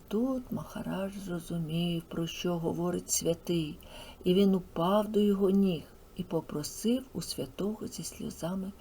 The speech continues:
прощення. Тому статуя мурті божества — це не просто те, що ви бачите перед собою.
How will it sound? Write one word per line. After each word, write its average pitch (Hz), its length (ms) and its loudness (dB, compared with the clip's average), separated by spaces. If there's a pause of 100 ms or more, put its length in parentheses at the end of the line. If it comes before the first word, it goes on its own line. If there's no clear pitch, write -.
(400)
прощення. - 760 -8 (440)
Тому 180 420 0 (480)
статуя 151 640 -6
мурті 165 400 -4
божества — 180 760 -6 (500)
це - 160 -4
не 170 120 0
просто 214 460 -4 (180)
те, 175 280 -4 (140)
що - 260 -4
ви 175 120 0
бачите 170 580 -4
перед 165 340 -6
собою. 180 520 -2